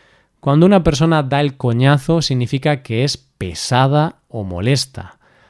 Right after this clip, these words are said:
Alguien puede dar el coñazo si insiste mucho en algo. Por ejemplo, el niño que pide veinticuatro horas al día a sus padres que le compren un perro.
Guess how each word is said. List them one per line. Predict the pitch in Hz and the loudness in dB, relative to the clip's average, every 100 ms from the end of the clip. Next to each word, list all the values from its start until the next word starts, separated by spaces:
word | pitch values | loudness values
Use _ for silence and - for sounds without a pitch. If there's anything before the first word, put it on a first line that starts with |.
| _ | _
Alguien | 139 156 151 160 143 | 0 2 2 2 2
puede | 143 143 | 0 0
dar | 135 135 | 0 0
el | 131 | -2
coñazo | 131 117 123 135 - 170 185 | -2 -2 0 0 0 -2 -2
si | 117 | -6
insiste | 107 131 - 139 | -6 -8 -6 -4
mucho | 131 143 139 180 - - | -2 -2 -2 -4 -4 -10
en | 98 92 | -8 -6
algo. | 92 85 82 - _ _ _ - | -4 -4 -8 -10 _ _ _ -8
Por | 135 | -4
ejemplo, | 127 143 127 104 90 92 _ | -2 0 -2 -4 -12 -18 _
el | 117 120 147 | -6 0 2
niño | 156 113 92 | 2 0 -4
que | - 107 | -8 -6
pide | 143 123 95 101 | -4 -4 -6 -8
veinticuatro | 110 139 147 135 139 - 170 175 151 | -4 -2 -2 -4 -6 0 0 0 -2
horas | 156 156 - | -2 -4 -4
al | 123 120 | -4 -2
día | 135 143 | 0 0
a | 131 | 0
sus | - 117 | -2 -8
padres | - 143 135 139 156 | -2 0 0 0 -4
que | - 151 147 | -4 -2 0
le | 139 | 0
compren | 151 151 151 151 143 | 0 0 0 0 0
un | 147 139 | -2 -2
perro. | 117 113 87 82 | -2 -4 -6 -12